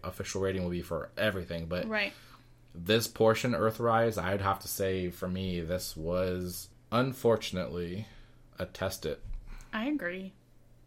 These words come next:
Speaker 2: I was also a test it
Speaker 1: I mean,
Speaker 2: for
Speaker 1: if
Speaker 2: me.
Speaker 1: you are really into Transformers, you'll probably enjoy it more. Well, I shouldn't say that, 'cause I'm really into
Speaker 2: <laughs> I
Speaker 1: Transformers.
Speaker 2: was like, "Aren't
Speaker 1: Uh,
Speaker 2: you?"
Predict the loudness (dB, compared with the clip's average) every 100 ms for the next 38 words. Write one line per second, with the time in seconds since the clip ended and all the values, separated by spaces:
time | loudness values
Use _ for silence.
0 | _ -20 -10 -4 -4 -2 -4 -6 -8 -6
1 | -8 -2 2 4 6 6 10 12 12 12
2 | 8 6 6 6 4 4 2 2 2 4
3 | 4 2 2 0 -6 0 4 4 4 4
4 | 6 6 4 2 0 0 -2 -10 -20 -10
5 | -4 -2 -2 -2 -2 -4 -4 -6 -6 -4
6 | 0 0 0 -2 -4 0 4 10 12 12
7 | 10 8 8 8 6 4 2 2 0